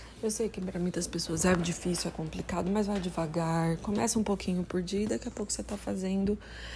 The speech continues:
é, stories de uma forma mais tranquila, tá bom? Ou vídeos, enfim, o que você quiser fazer. Certo? Se você gostou desse podcast, pode repassar pra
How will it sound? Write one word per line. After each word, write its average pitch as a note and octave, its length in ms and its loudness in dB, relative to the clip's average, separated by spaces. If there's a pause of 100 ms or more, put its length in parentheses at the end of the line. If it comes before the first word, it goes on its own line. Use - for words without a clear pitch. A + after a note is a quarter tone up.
(320)
é, F3+ 220 2
stories F#3 500 4
de F#3 60 -2
uma F3+ 140 -2
forma F3+ 280 -2
mais F3+ 220 0
tranquila, F#3+ 580 -4 (400)
tá - 120 -2
bom? F3+ 300 4
Ou F#3 380 6 (220)
vídeos, E3 640 2
enfim, F3 300 -2
o D#3+ 40 0
que E3+ 140 -4
você F3+ 240 0
quiser F3 260 0
fazer. - 440 -4 (880)
Certo? D4+ 400 4
Se A#3+ 160 2
você G#3+ 140 4
gostou F#3 500 2 (1000)
desse D#3+ 160 0
podcast, F3+ 960 0 (220)
pode E3 220 0
repassar E3+ 400 -2
pra F3 120 -4